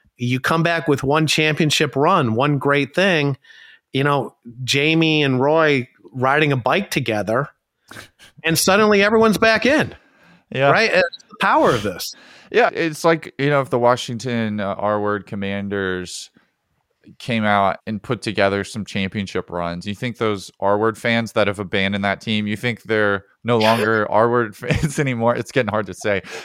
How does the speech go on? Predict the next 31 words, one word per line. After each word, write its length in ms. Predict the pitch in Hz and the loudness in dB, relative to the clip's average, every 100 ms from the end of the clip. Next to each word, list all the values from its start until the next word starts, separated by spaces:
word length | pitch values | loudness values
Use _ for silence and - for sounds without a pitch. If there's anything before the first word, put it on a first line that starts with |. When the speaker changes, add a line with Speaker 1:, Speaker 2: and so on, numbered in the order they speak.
| - | -2
Speaker 2:
You 60 | |
think 160 | 147 156 | 0 2
they're 200 | - 196 | 0 2
no 160 | 170 160 | 4 6
longer 460 | 156 147 139 113 - - | 6 4 2 0 -6 0
Washington 340 | 139 147 156 117 | 2 2 0 0
football 340 | 131 131 131 | 2 4 2
fans? 440 | 135 131 131 117 - - - | 2 2 2 -2 -10 -16 0
Like, 140 | 127 | 2
they're 120 | 120 131 | 2 2
coming 260 | 165 165 | 2 2
back. 380 | 117 113 117 - | 4 4 4 0
They're 120 | 120 | -2
back 240 | 117 113 120 | 2 2 0
on 80 | 117 | -4
the 60 | |
bandwagon. 640 | 101 98 98 98 98 98 95 | -4 -4 0 0 0 -2 -2
It 120 | 123 | 0
happened 300 | 143 135 147 | 0 0 -2
when 160 | 139 131 | 0 2
R 140 | 120 | 2
G 160 | 139 131 | 2 -4
three 260 | 135 143 | -2 2
had 120 | 131 117 | 4 4
that 140 | 104 | 4
one 200 | 107 107 | 2 2
magical 400 | 107 107 101 110 | 2 0 -2 -6
season. 420 | - 117 101 101 | -6 -6 -4 -2
All 120 | 95 101 | 0 2
Speaker 1:
Yeah. 60 | |
Speaker 2:
those 280 | 104 101 | 2 -2